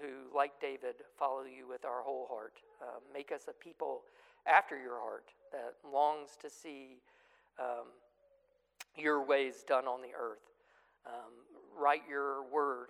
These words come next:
on our hearts, Lord, uh, as you've promised to do by your Spirit. Um, give us, um, the power by your Spirit to do the things you've told us to do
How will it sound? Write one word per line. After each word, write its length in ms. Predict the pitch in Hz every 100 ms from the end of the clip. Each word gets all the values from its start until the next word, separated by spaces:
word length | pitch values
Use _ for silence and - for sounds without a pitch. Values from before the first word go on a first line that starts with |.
| -
on 140 | 131
our 160 | 127 127
hearts, 360 | 139 117 - -
Lord, 300 | 131 123 117 117 _ _ _ _ -
uh, 120 | 123 131
as 120 | 131
you've 160 | 135 -
promised 380 | 160 151 139 -
to 40 |
do 220 | 131 123 123
by 140 | 135
your 160 | 123 127
Spirit. 480 | - - 113 107 - _ _ _ _ -
Um, 280 | 117 117 123 117
give 160 | - 151
us, 340 | 147 143 - - 135
um, 160 | 117 123 - - _
the 140 | 151 135
power 420 | - 156 147 127 120
by 120 | 139 120
your 140 | 120
Spirit 440 | - - 123 123 - - - - -
to 100 | 156
do 240 | 147 160
the 120 | 151
things 320 | 143 151 139 123
you've 200 | 135 135 -
told 200 | 151 147
us 140 | 135
to 140 | - -
do 320 | 120 113